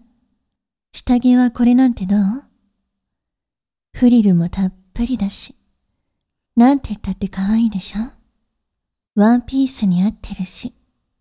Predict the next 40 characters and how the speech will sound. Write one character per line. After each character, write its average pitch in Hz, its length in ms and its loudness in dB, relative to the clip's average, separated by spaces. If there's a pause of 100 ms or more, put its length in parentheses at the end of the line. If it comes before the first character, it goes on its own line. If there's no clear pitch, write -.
(260)
色 226 240 2
透 - 100 -8
け 247 140 0
も 262 100 2
し 254 200 -2
な 254 80 4
い 254 80 0
と 262 120 -4
思 254 180 2
う - 60 2
わ 196 80 -4
よ。 190 220 -2 (880)
そ - 180 0
れ 202 140 2
と、 220 160 -10 (880)
ス - 160 -10
ト 233 140 2
ッ 262 160 -2
キ - 180 0
ン 185 60 6
グ 175 140 4
は 170 140 -2
こ - 220 -10
れ。 214 140 -4 (760)
黒 240 300 4
ね。 196 280 -2 (1600)
ち 269 120 0
ょ 302 40 0
っ 302 40 -6
と - 180 -10
派 233 240 -6
手 226 120 0
か 254 160 -2
も 202 100 2
し - 160 -6
れ 190 80 2
な 196 100 2
い 214 100 -2
け - 140 -10
ど、 185 100 -6